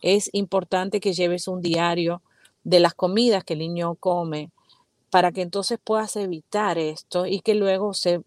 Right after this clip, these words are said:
que se, ah, se ponga peor la situación, afectándole su parte digestiva, su conducta y hasta el habla. Así que mucho cuidado con eso.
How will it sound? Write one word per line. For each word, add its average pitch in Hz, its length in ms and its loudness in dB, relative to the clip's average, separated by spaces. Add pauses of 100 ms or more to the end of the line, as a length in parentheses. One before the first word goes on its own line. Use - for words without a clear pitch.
(160)
que 156 460 -2 (160)
se, 175 460 2 (720)
ah, 160 260 -2
se 175 240 0
ponga 208 360 2
peor 190 560 4
la 156 240 -2
situación, 151 880 -6 (100)
afectándole 180 1000 0
su 160 200 -6
parte 160 460 -2
digestiva, 202 1040 0 (280)
su - 220 0
conducta 180 800 2 (120)
y 170 180 2
hasta 156 460 0
el 151 280 -2
habla. 131 440 6
Así 147 200 -8
que 160 100 -8
mucho 160 280 -4
cuidado 151 280 0
con 135 180 -8
eso. 135 360 -10